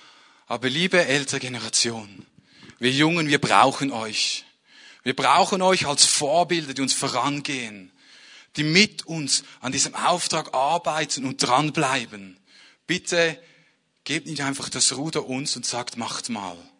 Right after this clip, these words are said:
sondern geht weiter in diesem Auftrag.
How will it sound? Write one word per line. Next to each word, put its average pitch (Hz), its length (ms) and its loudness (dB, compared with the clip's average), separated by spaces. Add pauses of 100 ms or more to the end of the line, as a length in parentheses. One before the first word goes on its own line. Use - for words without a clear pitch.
(1000)
sondern 120 340 -4
geht 127 300 -2
weiter 139 520 -2
in 120 60 -6
diesem 117 260 -4
Auftrag. 127 800 -6